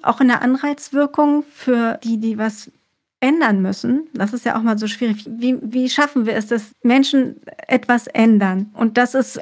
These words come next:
einfacher, wenn man das quantifizieren kann, wenn man es direkt quantifizieren kann. Und das ist in dem Sektor wirklich nicht so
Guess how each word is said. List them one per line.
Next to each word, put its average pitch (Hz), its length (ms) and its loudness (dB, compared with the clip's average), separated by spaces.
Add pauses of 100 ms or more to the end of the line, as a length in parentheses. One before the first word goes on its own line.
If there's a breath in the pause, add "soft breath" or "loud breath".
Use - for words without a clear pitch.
einfacher, 262 340 2
wenn 247 120 4
man 233 100 4
das 220 140 -4
quantifizieren 240 680 0
kann, 240 80 4
wenn 226 100 4
man - 20 2
es 214 60 -4
direkt 254 300 0
quantifizieren 240 680 0
kann. 233 180 2
Und 220 60 -2
das 226 160 -6
ist 233 160 -8
in 233 60 2
dem 214 140 2
Sektor 233 560 -2
wirklich 214 460 -2
nicht 208 160 2
so 208 220 -6